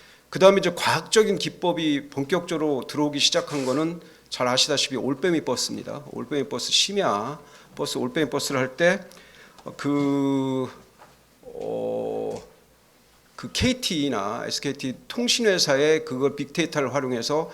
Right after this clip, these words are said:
야간에 제일 많이 모이는 곳에 노선 버스를, 어, 이렇게 배차하는 올빼미 버스의 과학화 방법이었고요. 요번 노선 개편과 수요 예측은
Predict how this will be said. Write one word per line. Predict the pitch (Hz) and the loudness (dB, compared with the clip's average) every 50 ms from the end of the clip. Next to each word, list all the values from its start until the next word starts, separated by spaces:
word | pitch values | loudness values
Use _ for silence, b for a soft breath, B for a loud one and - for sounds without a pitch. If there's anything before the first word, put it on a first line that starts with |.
| B B - | B B -2
야간에 | 120 107 113 135 156 156 151 143 | 0 0 4 4 4 4 4 2
제일 | - - 143 147 147 | 2 0 0 0 0
많이 | 135 117 110 131 147 | 0 0 0 0 0
모이는 | 135 113 113 123 135 135 127 113 | -2 0 0 0 0 0 0 -2
곳에 | 110 110 - 156 160 175 190 B B B B B B B - | -2 -4 0 2 2 2 2 B B B B B B B -20
노선 | - 123 131 127 151 143 143 | -12 -8 -4 -2 -2 -2 0
버스를, | 143 131 - 139 131 - - - - - - - - | -2 -4 -2 -2 -4 -6 -6 -12 -20 -20 -20 -20 -16
어, | - 95 87 - 90 92 92 - 185 | -14 -12 -12 -12 -12 -16 -16 -18 -20
이렇게 | 131 - - 98 90 | -20 -18 -18 -18 -14
배차하는 | - 131 127 - - 147 120 110 107 87 - - B B B B - | -10 -4 -2 0 2 2 0 -2 -4 -8 -12 -16 B B B B -10
올빼미 | 120 123 123 151 147 135 | -8 -8 -2 -2 -2 -2
버스의 | 143 131 120 - 139 131 131 131 | -2 -4 -4 -4 -4 -4 -6 -6
과학화 | - 117 120 120 - 135 | -4 -4 -4 -4 -4 -6
방법이었고요. | - 107 107 110 117 113 104 104 98 - - 123 135 B B B B B B B B B B 139 | -6 -6 -6 -6 -6 -6 -6 -6 -8 -6 -8 -8 -8 B B B B B B B B B B 0
요번 | 147 170 214 202 - | 10 10 10 10 10
노선 | 175 180 180 202 196 190 | 6 2 2 2 4 4
개편과 | 185 175 180 - - 170 160 156 156 139 147 151 151 - | 2 0 0 -4 -4 -2 0 2 2 4 4 6 6 4
수요 | 196 - - 196 175 | 4 0 -2 -2 -2
예측은 | 156 - - - 135 147 170 180 185 | -2 -2 -2 -4 -2 -2 -2 -2 -2